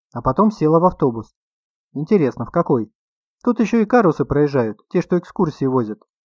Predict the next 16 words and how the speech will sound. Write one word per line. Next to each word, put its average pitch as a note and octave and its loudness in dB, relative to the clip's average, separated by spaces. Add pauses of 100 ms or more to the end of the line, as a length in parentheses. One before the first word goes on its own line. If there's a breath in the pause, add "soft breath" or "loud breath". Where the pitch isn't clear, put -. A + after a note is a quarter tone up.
(140)
Геленджик, D3+ 0
Туапсе, D3 0
Анапа. D3 -2 (460)
И F3+ 0
экспрессы, F3 0
которые D#3 2
идут D3+ 2
без C3+ 0
остановки D3 -2 (280)
из C#3+ -4
одного D#3+ 4
крупного D3+ 0
курортного C#3 2
города E3 2
в D3 -2
другой. C#3 0